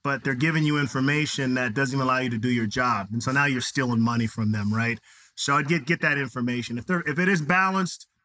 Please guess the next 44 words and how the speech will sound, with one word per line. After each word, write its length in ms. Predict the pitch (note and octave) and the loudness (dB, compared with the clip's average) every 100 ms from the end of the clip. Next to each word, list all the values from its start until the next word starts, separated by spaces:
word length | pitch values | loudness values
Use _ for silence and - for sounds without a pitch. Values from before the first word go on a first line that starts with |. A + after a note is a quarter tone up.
| _ | _
then 160 | C3+ C#3 | -4 -2
I 80 | C#3+ | -2
would 180 | D3 - _ - | -4 -10 _ -4
obviously, 680 | C#3 C#3+ D3+ D3 D3+ C#3+ | -2 -2 -4 -2 0 0
uh, 420 | C#3 C3+ C3 B2+ A#2+ | 0 2 2 0 -4
be-, 360 | A#2+ A#2+ B2 B2+ | -6 -8 -8 -8
depending 360 | B2 D#3 E3 | -2 0 0
on 80 | D3+ | 0
how 180 | C#3+ D3+ | 2 2
much 280 | D3+ C3+ - | 0 -2 -2
they 120 | B2 | 0
weigh, 580 | C3 C#3+ C#3 C#3+ B2 - _ | 0 2 0 0 -4 -10 _
then 140 | B2+ B2+ | -6 -2
I 120 | B2+ | -2
would 220 | B2 A2 - - - | -2 -4 -8 -20 -6
create 380 | D3 D3+ D3 B2+ | -2 0 -2 -4
the 460 | C3 C3 B2+ B2 A#2+ B2+ | -2 0 0 -2 -4 -4
daily 400 | C#3 D3+ D3+ C3 | 0 0 0 -2
caloric 600 | - D3 C#3 C3+ C3+ C3+ | -2 0 2 2 0 -2
program 680 | C#3+ C#3 B2+ C3+ B2+ B2+ A#2 - _ _ | 0 0 2 0 2 0 -2 -6 _ _
based 260 | C3+ C#3 - | -2 -2 -2
on 120 | B2+ | -2
how 160 | C3 B2+ | 0 0
much 240 | B2+ - | -2 -2
they 120 | B2+ | -2
weigh. 300 | A#2+ B2+ B2+ | 0 0 0
So 160 | A#2 B2 | -2 -4
for 160 | - | -2
example, 460 | B2 A#2 B2+ A#2 B2 | -4 0 -2 0 -4
if 100 | G#2+ | -2
they're, 280 | B2 B2 G#2 _ _ _ _ _ _ - - | -2 -2 -4 _ _ _ _ _ _ -18 -10
you 80 | G#2+ | -8
know, 100 | A2+ | -6
two 220 | - D3 | -2 0
hundred 280 | C3+ B2+ A2 | 2 0 2
thirty 260 | B2+ B2 | 2 0
pounds 480 | A2+ C3 C3 B2+ B2 | 0 0 2 0 0
or 60 | B2 | -2
whatever, 500 | A#2+ B2 A2 A#2+ A#2 | 0 0 -2 -2 0
you 160 | A#2 | 0
know, 200 | A#2 A#2 | -2 -2
I, 220 | A#2 A2+ | -2 -2
I 40 | A#2 | -2
would 220 | A#2 G#2+ | -4 -6